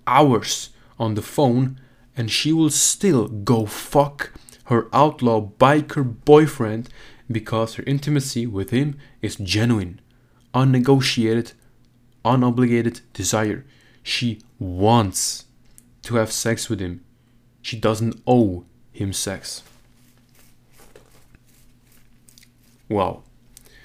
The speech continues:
Eben, wenn du der Retter für sie bist, also das machst, bist du bewusst, sie hat den Mann, wo sich, wo sie sich von ihm lässt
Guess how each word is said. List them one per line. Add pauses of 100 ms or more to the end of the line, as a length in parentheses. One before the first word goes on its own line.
(640)
Eben,
wenn
du
der
Retter
für
sie
bist,
also
das
machst,
bist
du
bewusst,
sie
hat
den
Mann, (500)
wo
sich, (1800)
wo
sie
sich
von
ihm
lässt